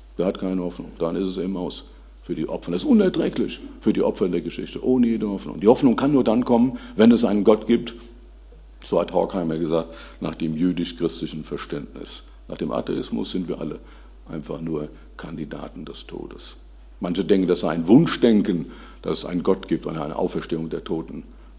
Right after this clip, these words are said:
Aber da muss man zunächst mal sagen, Wunschdenken heißt nicht, dass es etwas nicht gibt,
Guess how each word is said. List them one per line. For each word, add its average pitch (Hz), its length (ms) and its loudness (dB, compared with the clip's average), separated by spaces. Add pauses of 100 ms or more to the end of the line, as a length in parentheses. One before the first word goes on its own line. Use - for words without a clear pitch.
(220)
Aber 85 220 -4
da 90 80 2
muss 107 200 0
man 92 140 0
zunächst 98 380 2
mal 92 160 2
sagen, 90 540 0 (420)
Wunschdenken 104 760 4
heißt 98 300 2
nicht, 113 380 0 (260)
dass 95 160 -2
es 95 80 -4
etwas - 400 -2
nicht - 240 -4
gibt, - 300 -8